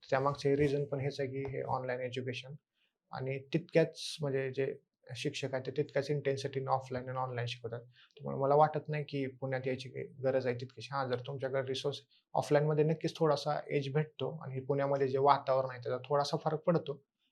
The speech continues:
पण तो एक निग्लिजिबल आहे. जर तुमची तेवढी मेंटल स्टिफनेस असेल आणि कन्सिस्टन्सी प्लस तयारी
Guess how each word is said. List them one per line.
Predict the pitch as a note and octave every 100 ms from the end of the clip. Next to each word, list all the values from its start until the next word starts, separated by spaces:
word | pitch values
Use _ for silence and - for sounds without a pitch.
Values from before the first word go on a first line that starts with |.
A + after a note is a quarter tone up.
| _
पण | E3
तो | F3
एक | F3 E3+
निग्लिजिबल | F3+ E3 D3+ D3 C3+
आहे. | A2 - A#2+
जर | B2
तुमची | - C#3+ C#3 C#3
तेवढी | D3+ C#3+ C#3
मेंटल | C#3+ D3 C#3+
स्टिफनेस | C#3 D3 C#3+ C#3+ C#3
असेल | C3+ A#2+ C#3 C3+
आणि | C3+ C#3
कन्सिस्टन्सी | D3 - C#3 - B2 C#3 C#3 C3
प्लस | C#3 - -
तयारी | C3 C3 C3+